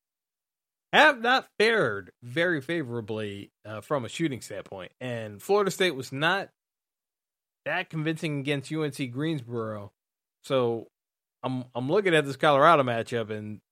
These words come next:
kinda wondering if I, you know, I, I kinda picked this more of, of a fifty, fifty fifty split in brackets, but, you know, looking at it, you know, if I was looking at this from the prism of the regular season, I would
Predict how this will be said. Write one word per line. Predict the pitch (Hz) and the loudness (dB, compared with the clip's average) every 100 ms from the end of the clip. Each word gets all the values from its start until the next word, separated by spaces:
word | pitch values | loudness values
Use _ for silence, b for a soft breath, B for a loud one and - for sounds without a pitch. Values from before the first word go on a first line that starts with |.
| _ | _
kinda | - 143 151 | 2 4 4
wondering | 147 147 139 135 | 4 2 2 0
if | 131 127 | 0 2
I, | 127 123 120 120 117 113 104 _ _ _ _ _ _ - | 2 2 0 0 -2 -6 -10 _ _ _ _ _ _ -6
you | 151 | -4
know, | 110 | -2
I, | 98 123 135 | -2 -2 -2
I | 127 127 127 123 117 _ | -2 -2 -2 -6 -10 _
kinda | - 165 151 | 0 2 2
picked | 156 143 | 0 -4
this | 135 131 | -6 -4
more | 135 131 | -2 -2
of, | 113 - - | -4 -12 -12
of | 107 | -12
a | 104 | -10
fifty, | - 147 123 117 110 104 - _ _ _ _ _ _ - | -8 -8 -6 -8 -8 -12 -16 _ _ _ _ _ _ -4
fifty | 135 110 | -4 -4
fifty | - 127 117 | -2 -2 -4
split | 107 - 131 123 - | -10 -2 2 2 0
in | 110 107 | -8 -8
brackets, | 123 131 139 135 98 - - | 0 4 4 2 -8 -10 -10
but, | 104 - - | -10 -10 -10
you | 110 | -10
know, | 92 87 _ - | -10 -14 _ -8
looking | 123 139 127 120 | -4 -4 -4 -2
at | 117 113 | -2 -4
it, | 110 104 _ _ _ _ _ _ _ _ | -6 -8 _ _ _ _ _ _ _ _
you | 147 | 0
know, | 127 90 - | 0 -2 -6
if | 131 | -2
I | 139 | 4
was | 139 139 | 4 4
looking | 160 160 | 2 2
at | 147 | 2
this | 147 | 0
from | 147 131 | -4 -4
the | |
prism | 110 143 135 131 | 0 0 2 -2
of | 120 | -2
the | 110 | 2
regular | 147 147 | 4 4
season, | 131 143 135 139 | 0 -4 -4 -4
I | 107 120 | -2 -2
would | 123 117 | -2 -4